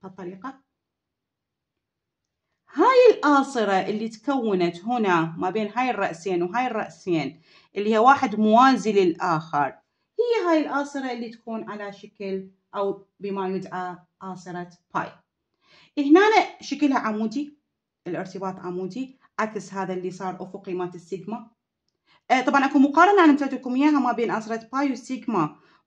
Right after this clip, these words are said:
موجودة عندك بالموضوع مال التهجين، نهاية موضوع التهجين مسويت لك مقارنة. يعني ها مثلًا تداخلها يكون، آه، عمودي أو جانبي، نسميه جانبي عمودي. هاي شو يكون تداخلها؟ رأسي.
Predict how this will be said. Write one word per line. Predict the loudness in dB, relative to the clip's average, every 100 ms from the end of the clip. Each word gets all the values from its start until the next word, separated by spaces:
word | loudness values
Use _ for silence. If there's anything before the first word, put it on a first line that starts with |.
| -10
موجودة | -6 0 0 2
عندك | 0 0 -2 -6
بالموضوع | -10 -8 -8 -6 -4 -2 -2 -4 -4
مال | -4
التهجين، | -4 -8 -6 0 0 -2 -12 _ _ -10
نهاية | -6 -6 -6
موضوع | -6 -6 -8
التهجين | -12 -12 -10 -10 -10
مسويت | -10 -12 -12
لك | -14
مقارنة. | -16 -8 -6 -6 -6 -10 _ _ -20 _
يعني | -4 0
ها | 0 0
مثلًا | -2 -4
تداخلها | -2 -2 -2 -4 -4 -2 -2
يكون، | -4 -10 -8 -6 -4 -4 -8
آه، | -12 -10 -8 -8 -8 -8
عمودي | -4 -2 -2 -4 -12 _ _ _ _ _ _ _ _ _
أو | -4 -2
جانبي، | 0 0 2 0 -4
نسميه | -6 -8 -8 -6
جانبي | -2 0 0 0
عمودي. | 0 -2 -2 -4 -16 _ _ -20 _
هاي | 2 2
شو | 4
يكون | 4 4
تداخلها؟ | 4 0 0 0 0 0
رأسي. | -2 -2 -2 -12 -10 -10